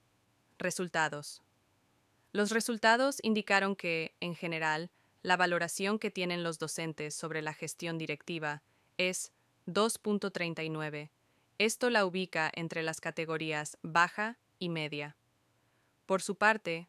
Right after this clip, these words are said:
la percepción docente sobre su satisfacción laboral se encuentra en categoría regular,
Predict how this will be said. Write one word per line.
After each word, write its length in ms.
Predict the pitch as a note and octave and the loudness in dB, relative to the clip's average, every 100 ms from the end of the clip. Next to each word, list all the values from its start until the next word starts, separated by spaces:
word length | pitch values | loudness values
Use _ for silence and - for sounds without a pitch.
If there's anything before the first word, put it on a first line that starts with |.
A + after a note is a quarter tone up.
| - | -6
la 160 | F3 | -4
percepción 520 | F3+ F3 F3+ - G#3 A3 | -2 -4 -4 -2 0 0
docente 480 | A3 F#3+ F3+ E3+ | -2 -4 -6 -8
sobre 300 | D#3+ E3+ E3 | -10 -8 -8
su 140 | D#3+ E3+ | -10 -10
satisfacción 720 | E3+ E3+ - E3 - F#3+ F#3+ | -10 -12 -12 -12 -8 -6 -4
laboral 480 | F3 E3+ D#3 D3+ - _ _ | -6 -6 -6 -8 -12 _ _
se 160 | - F#3 | -8 -8
encuentra 420 | F3 G3 G#3 G#3 | -4 -4 -4 -4
en 80 | G3+ | -4
categoría 580 | F#3 E3+ E3 E3 F3+ F3+ | -6 -8 -8 -6 -6 -6
regular, 580 | F3 D#3+ D#3+ D3 D3+ | -8 -8 -10 -10 -14